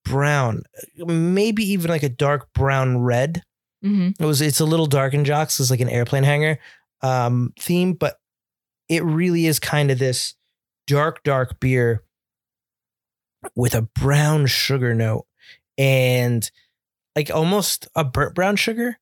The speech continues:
Speaker 2: Mm-hmm.
Speaker 1: And then the cardamom and the cinnamon, like, hit ya and pummel ya.
Speaker 2: I, I was gonna say, it, like, to me, it came off as more of a spiced brown ale than anything.
Speaker 1: Yeah, absolutely.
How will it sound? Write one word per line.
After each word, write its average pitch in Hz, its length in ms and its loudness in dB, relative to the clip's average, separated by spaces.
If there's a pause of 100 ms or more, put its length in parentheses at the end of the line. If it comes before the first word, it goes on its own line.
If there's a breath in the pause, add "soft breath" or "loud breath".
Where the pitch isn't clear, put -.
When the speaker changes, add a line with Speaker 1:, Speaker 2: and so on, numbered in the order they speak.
Speaker 2:
Mm-hmm. 214 160 0 (140)
Speaker 1:
And 156 100 0
then 190 60 2
the 180 100 2
cardamom 165 580 0
and 131 140 2
the 120 60 0
cinnamon, 180 340 0
like, 120 160 -4
hit 196 260 -4
ya 101 220 -4 (140)
and 107 100 -12
pummel 196 300 0
ya. 98 220 -6 (280)
Speaker 2:
I, 123 180 -8 (320)
I 233 100 -4
was 226 140 -4
gonna 247 220 -2
say, 277 260 -2
it, - 120 -2
like, 202 220 -2 (100)
to 240 120 -4
me, 240 400 -2
it 202 180 -2
came 208 280 -2
off 196 200 -2
as 196 220 -2
more 196 140 0
of 185 100 -4
a 175 60 -4
spiced - 500 -4
brown 196 260 0
ale 156 200 -2
than 160 160 -4
anything. 185 600 -4
Speaker 1:
Yeah, 165 340 2 (260)
absolutely. 147 760 0